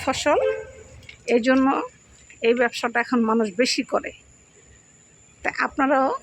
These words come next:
বাড়িতে চেষ্টা করবেন এই লাভজনক ব্যবসাটা করার জন্য। বাড়িতে যদি আপনার দুই কাঠা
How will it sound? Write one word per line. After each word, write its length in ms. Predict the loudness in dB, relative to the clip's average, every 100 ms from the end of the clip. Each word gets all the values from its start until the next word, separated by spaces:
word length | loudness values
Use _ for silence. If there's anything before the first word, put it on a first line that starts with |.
| -12 -20 -20 -10 -6 -2
বাড়িতে 320 | 0 0 -2 -2
চেষ্টা 240 | -2 -2 -2
করবেন 300 | -2 0 -2 -2 -10 -20 -20 -20 -20 -20 -20 -20 -20 _ -20 -6 2
এই 60 | 4
লাভজনক 460 | 4 2 2 4 2 -2 -16 -16 -10 -2
ব্যবসাটা 360 | -2 0 -4 -2
করার 200 | 0 -2 -2
জন্য। 160 | -6 -6 -10 -12 -12 -12 -14 -10 -2
বাড়িতে 280 | 0 0 0 2
যদি 160 | 2 2
আপনার 200 | 2 2 4
দুই 100 | 2 2
কাঠা 200 | 0